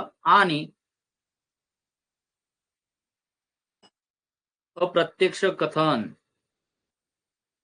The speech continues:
म्हणजे बोलणाऱ्याचे वाक्य एखाद्या व्यक्ती दुसऱ्याला सांगत असेल त्याला आपण अप्रत्यक्ष कथन म्हणतो आणि बोलणारा समोर असेल त्याला आपण प्रत्यक्ष कथन म्हणतो.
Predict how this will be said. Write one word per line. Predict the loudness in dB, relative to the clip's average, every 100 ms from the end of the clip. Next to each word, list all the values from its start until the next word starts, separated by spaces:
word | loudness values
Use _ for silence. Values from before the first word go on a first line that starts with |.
| -10
म्हणजे | -6 -2 -2
बोलणाऱ्याचे | 0 0 2 4 4 2 2
वाक्य | 2 2 0 -4
एखाद्या | -4 -4 -6 -6 -4
व्यक्ती | -2 -4 -6 -6
दुसऱ्याला | -6 -6 -2 0 0
सांगत | 0 -2 -4
असेल | -4 -4 -6 -4
त्याला | -2 0
आपण | -2 -4 -6
अप्रत्यक्ष | -4 -2 -2 -2 -2 -2
कथन | -2 -2 -2
म्हणतो | -4 -4 -2 -2 -4 _ _ _ _ _
आणि | -10 -8
बोलणारा | 0 2 2 2 4 4 2 -2 _ _ _ _ _ _ -20 -20 _ _ _ _ _
समोर | -20 -6 0 4 4
असेल | 2 -2 -2
त्याला | 0 0
आपण | -2
प्रत्यक्ष | -4 -4 -4 -6 -6
कथन | -12 -12 -12
म्हणतो. | -16 -18